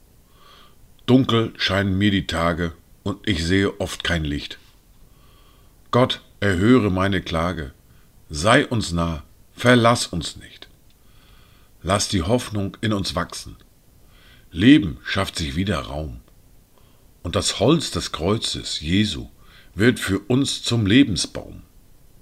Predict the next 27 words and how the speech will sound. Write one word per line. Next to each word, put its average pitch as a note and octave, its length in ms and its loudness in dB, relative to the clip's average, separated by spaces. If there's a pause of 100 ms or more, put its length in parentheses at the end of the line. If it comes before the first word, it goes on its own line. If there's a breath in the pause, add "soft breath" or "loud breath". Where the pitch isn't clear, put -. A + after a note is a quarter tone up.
(1900 loud breath)
Die E2+ 320 -2
erste D3+ 360 0
Bibellese G#2+ 480 2
für G2+ 120 -6
diesen F#2+ 240 -2
Samstag F2+ 520 -4
finden E2 340 -4
wir E2+ 160 0
im E2+ 140 -6
ersten C3 380 0
Brief C3+ 260 -2
des - 180 -6
Petrus F2 560 -4 (300 loud breath)
im G#2 180 -2
Kapitel F#2 400 -2
drei, E2+ 400 -2 (440 loud breath)
die E2+ 80 -6
Verse F2+ 440 -4
achtzehn G#2 580 -4
bis - 260 -4
zweiundzwanzig, F#2+ 920 -4 (600)
die D#2 120 -6
wir F2 160 0
schon D#2 440 -4 (240)
im F#2+ 200 -6
Eingangstext B1+ 800 -4
hörten. A1+ 340 -10